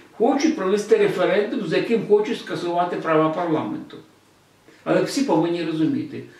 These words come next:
що парламент — це остання оселя демократії. Якщо зараз з-, е, знівелювати, якщо його принизити, цей парламент, в Ук-, Україні не залишиться жодної установи, яка б захищала рядового громадянина.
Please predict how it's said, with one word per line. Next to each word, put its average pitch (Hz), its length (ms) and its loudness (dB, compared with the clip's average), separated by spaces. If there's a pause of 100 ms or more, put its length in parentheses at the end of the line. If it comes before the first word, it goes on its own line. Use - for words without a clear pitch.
(140)
що - 220 -4
парламент — 208 460 4
це 202 140 4
остання 226 580 0
оселя 180 520 -4
демократії. - 680 -8 (260)
Якщо - 440 2
зараз - 520 -2 (340)
з-, 139 300 0
е, 160 280 2 (100)
знівелювати, 190 1080 2 (120)
якщо 156 300 0
його 185 520 2
принизити, 180 560 0
цей 156 160 0
парламент, 170 640 4 (360)
в 190 60 2
Ук-, 208 260 -2
Україні 240 400 4
не 262 140 4
залишиться 247 500 2
жодної 165 640 4 (380)
установи, 220 680 4
яка 214 220 4
б - 100 -2
захищала 202 580 0
рядового 160 480 2
громадянина. 156 580 -6